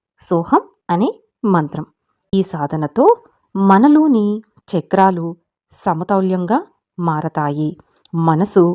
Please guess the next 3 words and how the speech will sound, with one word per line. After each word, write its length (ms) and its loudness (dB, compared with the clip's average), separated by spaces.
శాంతిస్తుంది, 760 -2
శక్తి 400 2
పెరుగుతుంది, 680 2